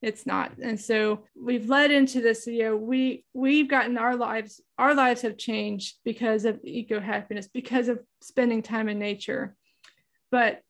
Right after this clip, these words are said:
it also needs us and needs us to, to give back what was so freely given to us.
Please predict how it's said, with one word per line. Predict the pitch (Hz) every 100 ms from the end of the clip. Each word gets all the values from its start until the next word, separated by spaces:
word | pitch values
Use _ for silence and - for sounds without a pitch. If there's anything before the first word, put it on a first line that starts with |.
| -
it | 254
also | 262 302 277 285 262 254 254 247 - _ _ _
needs | 247 254 262 220
us | - 208 208 -
and | 220 226
needs | 226 220 220
us | 226 -
to, | - 233 220 214 208 _ _ _ 349 _ _ _ _ _
to | -
give | 233 247 262 214 214
back | 226 208 - - _ _
what | 240 226
was | 247 233 -
so | 262 247
freely | - 285 269 254 240
given | 214 226 214 202 196
to | 226 208
us. | - 220 - -